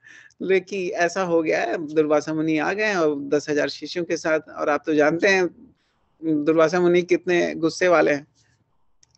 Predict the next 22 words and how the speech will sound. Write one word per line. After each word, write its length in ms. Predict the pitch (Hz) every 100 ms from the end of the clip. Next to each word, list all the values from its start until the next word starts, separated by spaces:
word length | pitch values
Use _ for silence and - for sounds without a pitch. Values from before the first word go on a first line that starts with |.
| _ _ _
तो, 340 | 160 151 151 135 - 131 127
अ, 40 | 139
महाराज, 580 | 139 139 143 151 156 160
अ, 140 | 147 131 131 120 -
भगवान 380 | 139 143 156 175
ने 100 | 180
कहा, 180 | 190
"कोई 280 | 185 190 185
बात 220 | 180 175
नहीं 160 | 180 185
माता, 340 | 165 151 -
आप 320 | 233 175 - 180
अपने, 440 | 160 170 170 156 139 - 127 - 160
अ, 420 | 139 131 123 123 _ _ _ _ -
अक्षय 260 | 156 247
पात्र 260 | 240 185 175
लाइए।" 420 | 160 117 113 - - _ _ _ _
तो 180 | 214 214
उन्होंने 260 | 208 226 208
अक्षय 320 | 170 165 240
पात्र 300 | 208 196 185
लाए, 320 | 165 - -